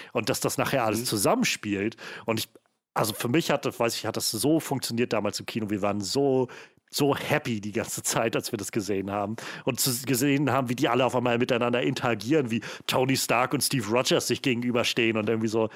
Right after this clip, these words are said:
Speaker 1: ähm, so, so einen verbalen Schlagabtausch miteinander haben oder so. Und, äh, ja, das hat da f-, von da an quasi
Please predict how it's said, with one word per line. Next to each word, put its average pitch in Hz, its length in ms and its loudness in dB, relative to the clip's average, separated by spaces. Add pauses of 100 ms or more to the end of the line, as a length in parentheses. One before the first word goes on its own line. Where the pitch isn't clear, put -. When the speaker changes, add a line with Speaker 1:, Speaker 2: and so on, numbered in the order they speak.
(400)
Speaker 1:
ähm, 107 460 -2
so, 117 220 -2
so 107 120 -2
einen 101 300 -6
verbalen 113 380 2
Schlagabtausch 113 720 0
miteinander 104 480 0
haben 101 260 0
oder 101 220 0
so. 98 260 -2 (440)
Und, 101 440 -4
äh, 117 180 -2
ja, 117 180 0
das 98 180 -4
hat - 160 -6
da 113 60 2
f-, - 220 -10 (140)
von - 240 -2
da 120 180 4
an 120 140 0
quasi 113 640 0